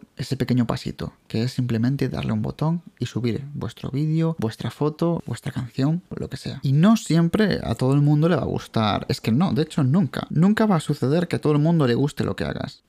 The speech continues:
Es imposible. Pero lo que te tiene que importar sobre todo es las personas que sí les guste. Porque de verdad que os puedo decir por experiencia personal que no hay nada más satisfactorio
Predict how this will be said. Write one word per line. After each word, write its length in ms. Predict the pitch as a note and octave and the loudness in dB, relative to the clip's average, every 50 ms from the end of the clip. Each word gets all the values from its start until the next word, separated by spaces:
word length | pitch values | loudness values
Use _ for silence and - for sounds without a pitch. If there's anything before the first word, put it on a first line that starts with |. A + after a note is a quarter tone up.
| - | -8
Es 160 | - A#2+ - - | -8 -6 -2 -2
imposible. 720 | C3 A#2+ A2 - G#2 - - F2+ E2 - - A#1 - - | -2 -2 -2 -4 -6 -6 -6 -6 -6 -6 -8 -10 -8 -4
Pero 160 | - A#2 A#2 A#2 | -2 0 0 0
lo 100 | A#2+ - | 0 0
que 100 | B2 A2+ | 0 -2
te 100 | B2 A#2+ | -2 0
tiene 180 | D#3+ F3 F3+ | 0 0 0
que 80 | - D#3+ | 2 0
importar 460 | C#3 B2+ - A2 A#2+ - A#2+ A2+ A#2+ | 0 0 0 -2 -2 -2 -2 -2 -4
sobre 260 | - - D#3+ F3 C#3 | -4 -4 -2 -2 -2
todo 420 | - - C3+ D3 D3+ D#3 D#3+ D#3+ - - | -2 -2 -2 -2 -2 -2 -4 -4 -6 -6
es 300 | - B2+ D3 - - _ _ - | -4 -4 -4 -4 -8 _ _ -12
las 280 | F#3 - - - - | -8 -8 -6 -6 -8
personas 480 | - - - - - D#3 D#3 D#3 D3+ - | -8 -10 -10 -4 -2 0 0 0 -2 -2
que 120 | - - | -6 -8
sí 220 | G#2+ - - - C3+ | -8 -8 -6 -6 -4
les 200 | A2 G#2+ - - | -4 -4 -6 -6
guste. 420 | - - - - - - - - _ _ - | -8 -10 -10 -10 -14 -18 -18 -18 _ _ -6
Porque 240 | - B2+ C3+ - E3+ | -6 -6 -4 -2 -2
de 120 | F3+ F3 | 0 0
verdad 300 | E3+ D#3+ C#3+ D3 D3+ D#3 - _ _ _ | 0 0 0 -2 -2 -4 -8 _ _ _
que 100 | - - | -12 -12
os 80 | - - | -10 -8
puedo 200 | - C3+ C3 A#2+ | -4 -2 -2 -2
decir 240 | A#2+ - C3+ B2 - | -2 -4 -6 -6 -4
por 120 | - A2 | -4 -4
experiencia 380 | G#2+ - - A#2+ C3+ C3 A#2 - | -4 -2 -2 -2 -2 -2 -4 -6
personal 460 | - B2+ - B2+ C3 C3+ C3+ C3+ - _ _ | -6 -6 -4 -2 -2 -2 -2 -4 -8 _ _
que 100 | - A#2+ | -2 0
no 60 | B2+ | 2
hay 60 | C#3+ D3+ | 2 4
nada 160 | C3+ A#2+ A#2+ | 2 2 2
más 160 | C3 D#3+ E3+ | 2 2 2
satisfactorio 760 | E3+ D#3+ F#3 F3+ - - - - - C3+ C3+ C#3+ D3+ D#3 D#3 | 0 -2 -2 -2 -4 -6 -8 -4 -2 -2 0 0 -2 -4 -6